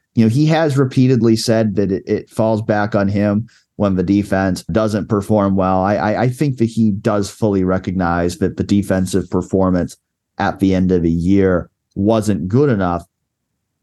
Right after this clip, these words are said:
But I do think that he feels that, okay, now that all these guys, you know, if this time last year,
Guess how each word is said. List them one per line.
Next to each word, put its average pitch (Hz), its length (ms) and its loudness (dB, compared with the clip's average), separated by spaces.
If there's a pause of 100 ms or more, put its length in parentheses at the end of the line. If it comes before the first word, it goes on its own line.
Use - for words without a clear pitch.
(640)
But 147 160 0
I 135 80 2
do 147 160 2
think 131 220 0
that 135 100 0
he 123 160 2
feels 127 380 2
that, 113 100 2
okay, 113 400 -2 (220)
now 123 300 0
that 160 260 0
all 127 160 0
these 113 240 0
guys, - 200 -4
you 151 100 -2
know, 117 140 -2 (140)
if 143 200 -4
this 226 200 0
time 185 280 0
last 127 520 -2
year, 80 340 -8